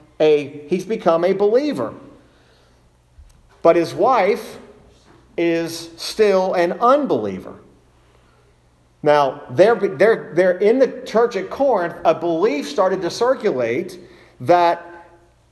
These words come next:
because they had been taught about separation, they had been taught about coming out from the world, they believed that if I'm to remain a Christian and to live a good Christian life, I have to divorce her because she's not a Christian.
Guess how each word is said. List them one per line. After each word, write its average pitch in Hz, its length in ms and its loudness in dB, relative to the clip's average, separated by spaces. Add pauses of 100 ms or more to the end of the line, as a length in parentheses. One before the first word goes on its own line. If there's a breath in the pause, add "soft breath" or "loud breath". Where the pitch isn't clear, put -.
(280)
because 190 520 4
they 202 180 4
had 175 140 0
been 151 160 0
taught 170 320 2
about 147 420 0
separation, 160 720 -2
they 160 120 2
had 160 120 0
been 147 180 -4
taught 175 340 0
about 156 240 -2
coming 180 300 -2
out 165 260 0
from 147 160 -6
the 143 80 -6
world, 131 640 -2 (320 loud breath)
they 190 300 6
believed 160 880 -4
that 170 180 2
if 165 140 -2
I'm 226 220 2
to 208 100 4
remain 165 400 -2
a 139 60 -2 (240)
Christian 190 560 -2
and 147 140 -4
to 135 60 -2
live 190 260 0
a 175 60 0
good 180 300 0
Christian 226 440 0
life, 156 360 0
I 151 140 -2
have 190 280 0
to 196 60 0
divorce 170 460 0
her 190 480 0
because 190 300 0
she's 185 240 -6
not 160 160 2
a 160 40 -2
Christian. 262 500 -2